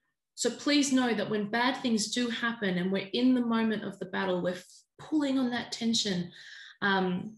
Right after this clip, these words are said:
and trying to find our place in it, if we are experiencing horrible things, things that are part of the kingdom of darkness, it is not the end of the story.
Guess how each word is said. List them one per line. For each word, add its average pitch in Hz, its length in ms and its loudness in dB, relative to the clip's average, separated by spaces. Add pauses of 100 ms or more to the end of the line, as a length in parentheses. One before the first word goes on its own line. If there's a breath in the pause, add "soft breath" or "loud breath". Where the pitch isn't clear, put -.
(180)
and 208 100 0
trying 226 320 0
to 226 60 -2
find 208 200 0
our 196 140 0
place 196 340 -4
in 208 140 0
it, 175 240 -2 (720)
if 262 160 0
we 277 140 4
are 254 100 4
experiencing 214 1040 0
horrible 220 360 -2
things, 180 500 -2
things 226 300 2
that 220 120 -2
are 202 100 -4
part 208 280 -2
of 208 140 -4
the 196 60 -8
kingdom 190 340 -4
of 185 120 -8
darkness, - 720 -10 (580 soft breath)
it 226 140 2
is 220 220 0
not 220 560 2 (1400)
the 202 160 -2
end 190 240 0
of 190 140 -10
the - 60 -12
story. - 500 -6